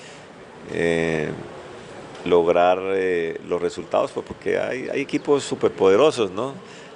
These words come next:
Que han cogido otros equipos y han hecho alianzas y, pero nos hemos defendido. Mire, si no fuera porque tengo voz y voto, el Atlético Huila hace muchos años no estaría jugando en el Plaza Salcido.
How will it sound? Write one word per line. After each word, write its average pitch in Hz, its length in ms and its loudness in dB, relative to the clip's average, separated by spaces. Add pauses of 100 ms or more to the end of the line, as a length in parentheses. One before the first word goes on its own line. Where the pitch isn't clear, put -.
(200)
Que 92 220 6
han 101 240 0
cogido 117 400 4
otros 117 220 2
equipos 107 420 -2
y 92 240 -2
han 95 140 2
hecho 98 200 -2
alianzas 104 540 0
y, 87 140 -8 (1500)
pero 123 260 6
nos 123 140 4
hemos 151 180 4
defendido. 156 480 4
Mire, 147 240 4
si 123 140 -2
no 127 140 2
fuera 160 280 6
porque 135 380 2
tengo 127 260 4
voz 143 180 4
y 147 60 4
voto, 143 380 4
el 107 160 2
Atlético 104 420 -2
Huila 113 220 2
hace 117 160 -2
muchos 139 400 -2
años 143 180 -2
no 117 80 -6
estaría 113 260 0
jugando 113 280 -2
en 110 60 -4
el 98 60 -8
Plaza 95 260 -4
Salcido. 87 280 -10